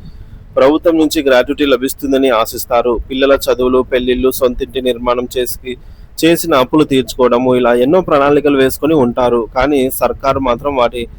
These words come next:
వారి ఆశలను అడియాసలు చేస్తోంది. విశ్రాంత ఉద్యోగులకు అందాల్సిన ఆర్థిక ప్రయోజనాలను ఇవ్వకుండా కార్యాలయాల చుట్టూ తిప్పుతోంది.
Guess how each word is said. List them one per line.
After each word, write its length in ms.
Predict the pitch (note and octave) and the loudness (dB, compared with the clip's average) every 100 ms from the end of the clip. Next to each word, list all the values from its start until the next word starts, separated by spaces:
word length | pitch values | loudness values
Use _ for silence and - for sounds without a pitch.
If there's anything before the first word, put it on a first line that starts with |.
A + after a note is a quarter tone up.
| - - - | -20 -20 -4
వారి 160 | B2+ B2+ | 0 2
ఆశలను 460 | A#2 C3+ D#3+ C#3+ C#3 | 4 2 0 0 2
అడియాసలు 540 | B2 B2+ B2 A#2+ C#3 - | 2 2 0 0 -4 -2
చేస్తోంది. 480 | A#2+ - A#2+ A#2+ A#2 - | -4 -2 -2 -2 -8 -10
విశ్రాంత 400 | A#2+ C3+ B2+ C3 | -6 -2 0 0
ఉద్యోగులకు 680 | B2 A#2+ C3 C3+ B2+ C3 | -2 -2 -2 0 -2 0
అందాల్సిన 580 | A2+ A#2 C#3 D3 C3+ C#3 | -2 0 0 0 -2 -2
ఆర్థిక 500 | B2+ G#2+ B2+ - C#3+ | 0 2 0 -2 -6
ప్రయోజనాలను 640 | C3+ C3 C3 C#3+ C#3 B2+ B2 | -2 0 2 0 -2 -4 -4
ఇవ్వకుండా 420 | A#2+ A#2 B2+ B2 | -6 -8 -8 -8
కార్యాలయాల 580 | A#2+ A#2 B2 C3+ B2+ B2 | 0 0 2 2 2 0
చుట్టూ 340 | A#2+ - E3 | -2 -8 -10
తిప్పుతోంది. 600 | D3 A#2+ A#2+ B2 A#2 A#2 | -10 -12 -4 -4 -4 -10